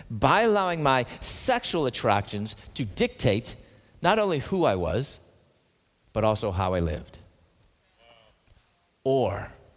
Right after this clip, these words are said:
abandon pursuing a monogamous same-sex relationship. How? By freeing myself from my sexuality,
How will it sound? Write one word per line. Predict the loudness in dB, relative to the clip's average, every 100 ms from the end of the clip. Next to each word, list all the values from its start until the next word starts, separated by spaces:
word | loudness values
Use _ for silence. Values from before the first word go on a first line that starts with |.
| _ _ _ _ _ _ _ _ _ _ _ _ _ _
abandon | -12 -4 -2 0 0 -2 -4
pursuing | -4 -2 -2 -2
a | -4 -4 -8
monogamous | -4 0 2 2 0 -2
same-sex | -2 -2 -4 -4 -4 -4
relationship. | -6 -8 -6 -10 0
How? | 2 2 0 -8 -16 -18 -20 _ -20 -20 -20 _ _ _ _ _ -4
By | -2 -2
freeing | -4 -6 -6 -4 -2
myself | -2 -2 -2 -2
from | -4 -4
my |
sexuality, | -2 -4 -2 0 2 0